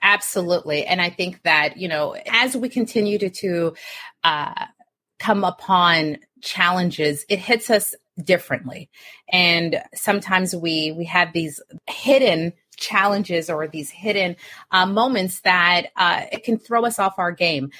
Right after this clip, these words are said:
And that's why I'm really excited to, uh, to have this conversation. But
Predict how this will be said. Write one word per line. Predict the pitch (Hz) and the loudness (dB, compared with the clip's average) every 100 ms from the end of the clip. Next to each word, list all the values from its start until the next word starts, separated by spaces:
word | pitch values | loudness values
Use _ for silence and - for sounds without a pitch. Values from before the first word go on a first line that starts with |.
| - | -2
And | 226 | 0
that's | 240 254 | 2 4
why | 240 | 4
I'm | 220 214 | 6 4
really | 208 | 0
excited | 196 - 180 175 175 | -2 2 2 2 -2
to, | 185 170 165 | -2 -2 0
uh, | 160 156 | -2 -4
to | - | -2
have | 175 170 | -2 -2
this | 175 | -6
conversation. | - 165 160 - 160 156 160 147 - - - | -10 -10 -8 -4 -4 -4 -6 -8 -14 -10 2
But | 277 277 | 2 2